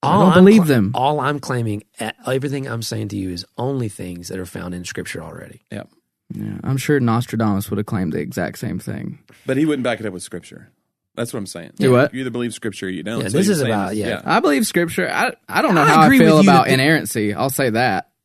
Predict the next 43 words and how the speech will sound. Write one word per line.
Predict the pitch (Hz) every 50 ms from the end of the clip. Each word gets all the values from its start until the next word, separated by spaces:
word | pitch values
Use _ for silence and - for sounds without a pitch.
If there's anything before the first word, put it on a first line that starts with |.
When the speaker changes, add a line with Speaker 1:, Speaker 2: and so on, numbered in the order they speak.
| _ -
Speaker 2:
I | 110 -
Speaker 1:
Like, | - -
I | 135 151
don't, | 151 156 156 -
I | 110 127
don't | 147 156 110
know | 117 135 131
that | 127 127 120
I | 117
buy | 117 117 120 123 113 101
everything. | 113 131 131 117 107 - 98 82
Speaker 2:
I | 78 90
don't | 104
think | 92 92 87
we | 85
got | 80 80 80
time | - - 87 85 85
in | 82
this | 78 78
podcast | - - 82 80 - 87
Speaker 1:
No, | 92
Speaker 2:
to | 98
Speaker 1:
I | 98 107
don't | 120
Speaker 2:
keep | 117 -
Speaker 1:
think | 123 113
we | 120 117
Speaker 2:
going | 131 139 135 135 131
Speaker 1:
do | 135 143
Speaker 2:
on | 135 170
that. | - - - - - -
Speaker 1:
either. | 359
<laughs> | -
Speaker 2:
But | 170 170 - - -
the, | - 147 151 143 135 -
the, | - 123 127 147 143 135 127 123 - _ _ _ -
the, | 123 147 139 127 120 110 110 - - _ _ _ _ _ _ _ _ _ -
the | 143 143
thing | - 233 269 254
I'm | 208 180 190 190 160
saying | - - 131 117 110 110
is | 113 107 104 110
not | 107 113 123 120 98 92 90 -